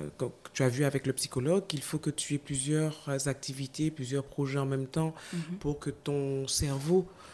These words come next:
Speaker 1: ne se
Speaker 2: Mhm.
Speaker 1: laisse pas prendre par le stress.
Speaker 2: Voilà, et ressasser, surtout.
Speaker 1: Quelles sont les activités que tu, que tu mets en place pour pouvoir justement éviter ce trop-plein de stress ?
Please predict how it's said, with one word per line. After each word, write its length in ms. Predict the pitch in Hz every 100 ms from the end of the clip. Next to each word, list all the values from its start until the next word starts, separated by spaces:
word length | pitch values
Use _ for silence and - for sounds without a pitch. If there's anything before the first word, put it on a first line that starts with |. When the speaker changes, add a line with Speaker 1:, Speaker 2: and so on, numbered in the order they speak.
| -
Speaker 1:
ne 100 | 139
se 160 | 139 160
Speaker 2:
Mhm. 60 | 135
Speaker 1:
laisse 160 | 135
pas 120 | -
prendre 540 | 135 - 190 185 165 147
par 220 | - 131
le 120 | 135
stress. 540 | 127 - - 247 269 -
Speaker 2:
Voilà, 520 | 160 165 147 170 208
et 100 | - 170
ressasser, 680 | 165 165 143 139 - 220 - - - -
surtout. 420 | - 147 143 - - - - - - - -
Speaker 1:
Quelles 100 | 190
sont 100 | 180
les 160 | 220 190
activités 460 | 175 160 151 151 220
que 100 | 165
tu, 260 | - 156 -
que 100 | -
tu 200 | 151 -
mets 260 | 156 170 175
en 140 | 147
place 440 | 139 151 156 185 -
pour 200 | - 143
pouvoir 400 | 143 127 143 143
justement 500 | 139 147 - 143 151 -
éviter 500 | 147 131 - 143 135 - - - - - - - - - - -
ce 400 | - - - 135
trop-plein 480 | 127 - 131 131 123
de 80 | 117
stress ? 500 | - - 120 -